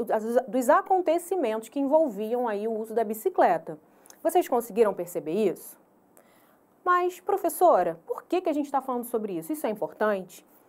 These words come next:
Sim, isso é muito importante, porque a gente às vezes acha que um a-, um assunto apenas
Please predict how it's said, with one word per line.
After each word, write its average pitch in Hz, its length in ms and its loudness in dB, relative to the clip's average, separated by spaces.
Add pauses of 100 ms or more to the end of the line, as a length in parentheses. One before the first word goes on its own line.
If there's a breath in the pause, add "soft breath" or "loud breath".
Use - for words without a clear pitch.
(120)
Sim, 285 300 0
isso 262 180 -2
é 285 40 4
muito 254 440 0
importante, 160 540 -8
porque 302 240 -2
a 330 40 4
gente 302 280 -2
às 160 100 -12
vezes 165 400 -4
acha 185 320 2
que - 140 -8
um 269 120 0
a-, 277 140 0
um 247 140 0
assunto 269 420 0
apenas 247 640 2